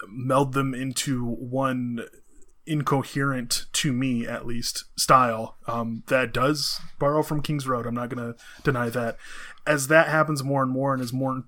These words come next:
more people fall into that, I do find a lot of,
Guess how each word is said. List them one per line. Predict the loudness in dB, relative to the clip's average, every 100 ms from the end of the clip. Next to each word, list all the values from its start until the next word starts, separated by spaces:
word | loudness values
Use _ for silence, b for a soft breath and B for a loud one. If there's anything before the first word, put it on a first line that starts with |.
| -6
more | -2 -2 -2
people | -2 -4 -4 -6 -8 -6
fall | 0 0 0
into | -4 -4 -4 -2
that, | 0 0 -2 -8 _ _ _ 0
I | 2 2
do | -2 -4 0 0 0
find | 0 0 0
a | 0
lot | -2 -2
of, | -2 -6 -12